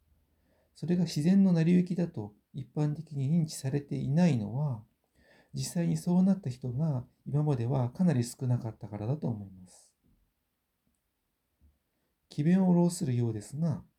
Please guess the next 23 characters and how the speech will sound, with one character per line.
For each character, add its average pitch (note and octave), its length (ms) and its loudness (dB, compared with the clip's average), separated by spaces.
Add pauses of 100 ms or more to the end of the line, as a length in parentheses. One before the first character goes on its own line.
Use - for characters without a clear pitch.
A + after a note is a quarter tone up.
(460)
人 F3 200 4
間 F3 220 4
が D#3+ 60 2
成 E3+ 240 -4
長 E3 180 0
す D#3 120 -8
れ D3+ 120 0
ば B2+ 300 -2 (240)
自 D3 120 -12
然 E3+ 200 2
に E3 100 0
次 E3+ 240 -2
の D3 140 2
段 A#2 240 0
階 A#2+ 180 -2
に A#2+ 80 -4
進 C3+ 360 -8
む B2+ 60 -4
と A2+ 120 -10
言 G#2 80 -8
っ - 20 -10
て - 240 -16
も、 C3+ 380 -2